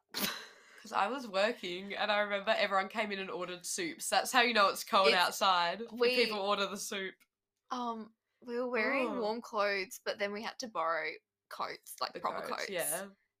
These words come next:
Speaker 1: Um, but no, it was still really nice.
Speaker 2: Yeah.
Speaker 1: I, I got to drive the boat for a little bit.
Speaker 2: <gasps>
Speaker 1: I know.
Speaker 2: Oh my God, you heathen.
Speaker 1: I know.
Speaker 2: <laughs>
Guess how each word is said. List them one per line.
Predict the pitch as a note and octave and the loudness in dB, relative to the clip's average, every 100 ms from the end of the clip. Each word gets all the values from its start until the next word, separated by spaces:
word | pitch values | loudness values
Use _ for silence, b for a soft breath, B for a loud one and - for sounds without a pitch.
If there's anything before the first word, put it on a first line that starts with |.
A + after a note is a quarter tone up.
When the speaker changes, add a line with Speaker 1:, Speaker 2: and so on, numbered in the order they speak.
| _ | _
Speaker 1:
Um, | - F3+ F3+ G#3 - | 0 0 0 -4 -4
but | A#3 G#3+ | -2 0
no, | A3 | 0
it | G3 | 0
was | A3+ B3 | 0 -2
still | - C4+ | -2 -4
really | C4 C4 | -4 -6
nice. | A#3 F#3+ G3+ B3+ | -4 -2 -2 -4
Speaker 2:
Yeah. | B3+ C4 F3+ - G3 - | -6 -4 -4 -6 -12 -4
Speaker 1:
I, | - A3 B3+ - _ _ - | 0 0 -4 -16 _ _ -16
I | A#3 | -14
got | - - | -14 -12
to | |
drive | B3 A#3 C4 | -6 -4 -4
the | C#4 | -4
boat | B3 - - | -4 -4 -6
for | |
a | A#3 | -10
little | B3 | -8
bit. | C#4 | -6
Speaker 2:
<gasps> | G4+ - - - - _ _ _ | -6 -6 -10 -18 -20 _ _ _
Speaker 1:
I | G#3+ - | -12 -10
know. | - | -8
Speaker 2:
Oh | - | -6
my | A#3 | -8
God, | G#3 G#3 | -8 -10
you | G3+ | -12
heathen. | - F#3 G3+ B3+ A3+ E3+ B2+ G#2 - | -10 -10 -8 -6 -4 -4 -6 -6 -2
Speaker 1:
I | A3+ | 0
know. | A#3 B3 G4 | 0 2 4
Speaker 2:
<laughs> | C5+ C#5+ B4+ | 4 6 6